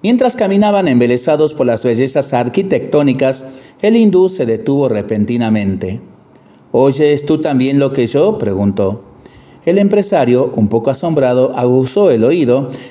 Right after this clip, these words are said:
pero admitió que no oía otra cosa que el gran ruido del tráfico de la ciudad. "No", replicó el amigo, el amigo hindú,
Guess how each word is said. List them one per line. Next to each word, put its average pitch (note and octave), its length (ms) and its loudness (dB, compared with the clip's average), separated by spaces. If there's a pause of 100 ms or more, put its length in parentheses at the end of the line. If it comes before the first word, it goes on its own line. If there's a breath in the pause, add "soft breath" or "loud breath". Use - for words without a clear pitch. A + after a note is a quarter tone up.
pero G#3+ 160 2
admitió G#3 560 2
que D3+ 140 -2
no F3+ 220 0
oía E3 260 2
otra E3 280 0
cosa D#3+ 360 -2
que C3+ 120 0
el A#2+ 60 0
gran F3+ 320 0
ruido E3 220 2
del A2+ 160 2
tráfico C#3 500 -2
de G#2 80 0
la G2+ 100 -2
ciudad. G2+ 540 -4 (720)
"No", B2 460 2
replicó G#2+ 340 -4
el A2 80 0
amigo, G#2+ 440 0 (680)
el A2+ 140 0
amigo A2 280 0
hindú, A2+ 440 0